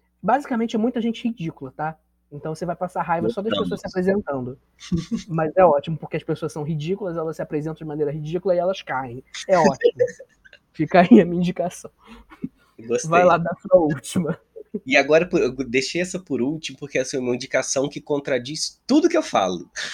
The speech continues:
Speaker 2: <laughs> Eu
Speaker 1: Ah,
Speaker 2: critico,
Speaker 1: bem.
Speaker 2: critico, critico, bato, bato, bato durante o episódio inteiro. O que que eu vou indicar? Um reboot de
Speaker 1: Lá
Speaker 2: série,
Speaker 1: vem.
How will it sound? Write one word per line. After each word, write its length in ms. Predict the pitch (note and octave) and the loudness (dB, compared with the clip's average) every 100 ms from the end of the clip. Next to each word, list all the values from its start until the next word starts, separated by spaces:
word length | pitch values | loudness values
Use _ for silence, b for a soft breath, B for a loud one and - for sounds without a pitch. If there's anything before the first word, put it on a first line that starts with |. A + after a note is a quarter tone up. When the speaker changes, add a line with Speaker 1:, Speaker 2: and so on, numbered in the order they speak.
| B | B
Speaker 2:
<laughs> 320 | G4 A4+ - - - - - - - _ _ - B G#4+ G#4 B | 10 10 8 -2 -14 -14 -16 -16 -20 _ _ -6 B 6 6 B
Eu 80 | F4 | 0
Speaker 1:
Ah, 40 | |
Speaker 2:
critico, 500 | - G#3+ C3+ D4+ E4 | 2 0 2 6 6
Speaker 1:
bem. 100 | E4 | 6
Speaker 2:
critico, 480 | - B3+ - A3+ - | 0 2 2 0 -4
critico, 440 | - F3 - F#3 F3 | -6 -4 -4 -4 0
bato, 380 | F#3 D#4 D#4 | 2 2 0
bato, 280 | B3+ F3 F3 | 2 2 2
bato 340 | D#3+ D3 D3+ C#3+ | 2 0 0 -2
durante 300 | C#3 C#3+ D#3+ | -2 -2 -4
o 40 | |
episódio 400 | - C#3 D#3 E3+ | -6 0 0 0
inteiro. 360 | F3+ D3+ D3+ D#3 | -2 0 2 2
O 60 | |
que 120 | - | -2
que 100 | F#3 | -4
eu 40 | D#3 | -2
vou 80 | D#3 | -2
indicar? 400 | D3 - E3 - _ _ _ - | -2 -2 -4 -6 _ _ _ 0
Um 80 | |
reboot 600 | D4+ D#4 G#3+ C4 - - _ _ _ _ _ _ | 2 2 0 -2 -6 -8 _ _ _ _ _ _
de 100 | D3+ | -6
Speaker 1:
Lá 60 | B3 | -4
Speaker 2:
série, 320 | - C#3+ C#3 | 0 0 0
Speaker 1:
vem. 220 | C#3+ C3 | -2 -6